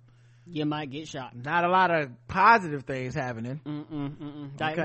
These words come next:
Speaker 1: what, what the old folks say, "Don't, no, don't nothing good happen outside after midnight. The freaks come out at night."
Speaker 2: Right. <clears throat>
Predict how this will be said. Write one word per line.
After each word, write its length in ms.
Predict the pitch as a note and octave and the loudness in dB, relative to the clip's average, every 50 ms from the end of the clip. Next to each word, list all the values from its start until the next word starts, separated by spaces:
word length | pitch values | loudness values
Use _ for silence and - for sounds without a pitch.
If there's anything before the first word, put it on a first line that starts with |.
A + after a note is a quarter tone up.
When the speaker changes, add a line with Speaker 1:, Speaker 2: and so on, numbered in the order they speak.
| D#3 D#3+ | 0 0
Speaker 1:
what, 80 | E3 | 0
what 140 | F#3 G3 G3 F3 | 0 0 0 0
the 60 | F3+ | 0
old 200 | F3+ F3+ F3 E3+ | 0 0 0 0
folks 240 | - F#3 E3 D#3+ - | -2 -2 -2 -2 -4
say, 140 | - D#3+ D3+ | -6 -6 -2
"Don't, 180 | D#3 F3+ F#3 G3 | -2 -2 -2 0
no, 140 | G3 G3 D#3+ | -2 -4 -6
don't 260 | E3 D#3+ F3 F#3+ F#3+ G3 | -4 -4 -2 -2 -2 -2
nothing 300 | G3 E3+ F3+ F3+ E3+ E3 | -4 -2 -2 -4 -4 -2
good 240 | F3+ G3 G3 G3 F#3+ | -2 -2 -2 -2 -4
happen 280 | F#3 F#3+ F#3 - F3+ | -6 -6 -6 -4 -4
outside 640 | F3+ F#3 - _ - - - _ G3+ F#3+ F#3+ F#3 F#3 | -4 -6 -6 _ -20 -20 -18 _ -8 -4 -2 -2 -2
after 180 | F#3 F3+ - F#3 | -4 -4 -4 -4
midnight. 480 | F#3+ G3+ G3+ G#3 G#3 G#3 G#3 G#3 - | -4 -2 -2 -2 -2 -2 -2 -4 -8
The 60 | - - | -14 -8
freaks 240 | - G3+ G3+ - | -8 -8 -8 -8
come 220 | - - G3 G3 G3 | -8 -6 -4 -2 -2
out 100 | G3 G3 | -2 -2
at 120 | G3 G3 G3+ | -2 -4 -4
night." 280 | G#3+ G#3+ G#3+ A3 A3+ - _ _ _ | -4 -4 -4 -6 -8 -14 _ _ _
Speaker 2:
Right. 380 | A2 B2 E3+ F3 A#2 F2+ F2 - _ _ _ _ | -6 -2 -2 -2 -2 -4 -10 -18 _ _ _ _
<clears throat> 40 | - | -6